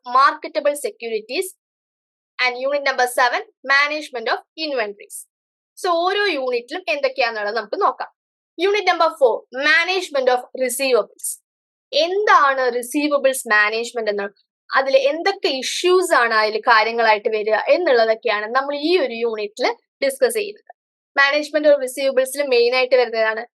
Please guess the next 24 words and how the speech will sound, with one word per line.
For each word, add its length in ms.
കറന്റ് 320
അസറ്റ്സ് 300
ആണ്, 120
അല്ലെ? 160
നമ്മൾ 220
ആ 80
ഒരു 140
ബ്ലോക്കിൽ 380
കാര്യങ്ങൾ 360
പറഞ്ഞു, 240
കറന്റ് 300
അസറ്റ്സ് 340
ആണ് 180
കൂടുതലും 380
വരുന്നത്. 320
So, 80
ആ 20
കാര്യങ്ങൾ 480
എന്തൊക്കെയാണ് 540
എന്നുള്ളതൊക്കെയാണ് 720
നമ്മൾ 160
ഈ 40
ഒരു 180
യൂണിറ്റിൽ 400